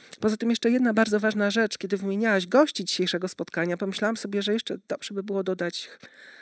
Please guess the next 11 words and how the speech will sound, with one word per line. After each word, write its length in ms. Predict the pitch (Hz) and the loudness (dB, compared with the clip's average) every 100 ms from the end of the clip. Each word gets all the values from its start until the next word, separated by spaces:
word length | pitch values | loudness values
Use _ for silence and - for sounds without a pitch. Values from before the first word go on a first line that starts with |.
| - - | -20 -8
Fredrę, 480 | - 180 143 147 196 302 - - - | 0 2 2 0 0 -4 -10 -20 -12
który 280 | - 170 | -6 -4
tutaj 280 | 170 175 160 | -4 -6 -6
w 80 | 165 | -6
postaci, 520 | 170 - 156 - - - | -8 -6 -6 -6 -6 -6
e, 80 | 160 | -6
świeżutko 500 | - 185 190 - 160 | -2 -2 -2 -6 -6
wydanej 440 | 156 156 151 151 - - _ - | -6 -6 -8 -12 -18 -20 _ -12
książki 680 | - 170 165 - - 175 170 | -4 -4 -4 -6 -10 -6 -4
nam 360 | 165 165 160 156 | -2 -2 -2 -4
towarzyszy. 840 | 160 156 160 151 - - 185 | -2 0 0 -2 -4 0 2